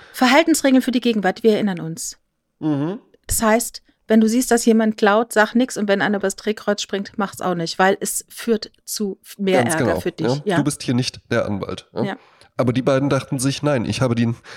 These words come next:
Speaker 2: den Artikel in der New York Times habe ich
Speaker 1: Lassen Sie mich
Speaker 2: geskippt“,
Speaker 1: durch.
Speaker 2: ja.
Speaker 1: Ja.
Speaker 2: Ne? Verbalen Entgleisungen der beiden setzten sich im Vorraum des Supermarktes fort. Dabei trat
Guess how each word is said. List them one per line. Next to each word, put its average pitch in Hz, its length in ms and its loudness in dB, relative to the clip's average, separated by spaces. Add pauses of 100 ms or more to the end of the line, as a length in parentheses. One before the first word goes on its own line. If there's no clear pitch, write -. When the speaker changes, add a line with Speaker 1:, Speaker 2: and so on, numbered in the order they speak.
(120)
Speaker 2:
den 123 80 2
Artikel 147 360 0
in 131 60 2
der 123 120 2
New 127 80 4
York 131 220 0
Times 123 340 0
habe 170 140 0
ich - 100 0
Speaker 1:
Lassen 156 60 -2
Sie 226 180 2
mich 233 160 2
Speaker 2:
geskippt“, 294 240 4
Speaker 1:
durch. 135 140 -2 (280)
Speaker 2:
ja. 180 100 -8
Speaker 1:
Ja. 156 80 -8
Speaker 2:
Ne? 156 180 0 (440)
Verbalen 135 380 2
Entgleisungen 113 500 2
der 107 100 2
beiden 98 240 0
setzten 104 340 -6
sich 98 160 -4
im 98 100 -4
Vorraum 104 380 -2
des 101 140 -4
Supermarktes 104 580 -4
fort. - 400 -6 (360)
Dabei 117 580 0
trat - 680 -4